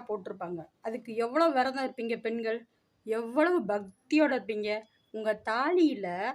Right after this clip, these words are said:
அந்த ஐயப்பனுக்கும் அப்பனும் தொங்க போட்டிருக்கீங்க. கொஞ்சம் கூட கூச்சமே இல்லாம பல பொய்கள், பல பிராடுகள் கழுத்துல போட்டுக்கிட்டு அத்தனை சேட்டையும் பண்றாங்க சில பெண்கள். அந்-, முத நல்ல பெண்களே அந்த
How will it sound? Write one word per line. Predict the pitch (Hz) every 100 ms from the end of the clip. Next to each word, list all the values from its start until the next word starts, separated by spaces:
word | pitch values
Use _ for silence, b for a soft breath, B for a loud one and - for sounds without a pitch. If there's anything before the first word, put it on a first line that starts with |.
| B _
அந்த | 226 247 220
ஐயப்பனுக்கும் | 240 302 349 311 302 349 302
அப்பனும் | 262 330 330
தொங்க | 269 262
போட்டிருக்கீங்க. | 233 254 226 220 202 -
கொஞ்சம் | - 226 254 269 277 277 262
கூட | 269 311
கூச்சமே | 302 285 294 302 262 254 269 294
இல்லாம | 226 226 226 240 240 202 214 -
பல | 226 208 202
பொய்கள், | - 226 220 196 202 240
பல | 202 202
பிராடுகள் | - 208 185 220 240 208 196 240 262 b b b -
கழுத்துல | 269 262 262 214
போட்டுக்கிட்டு | 240 233 220 196 214 240 330 b b b
அத்தனை | 214 214 _ 240 226 208
சேட்டையும் | 262 277 285 302 311
பண்றாங்க | 254 233 208 220 208
சில | 196 208
பெண்கள். | 190 208 220 220 202 _ _ _ _ _
அந்-, | 196 233 - -
முத | 214 254
நல்ல | 277 220 240 339
பெண்களே | 349 294 302 302
அந்த | 320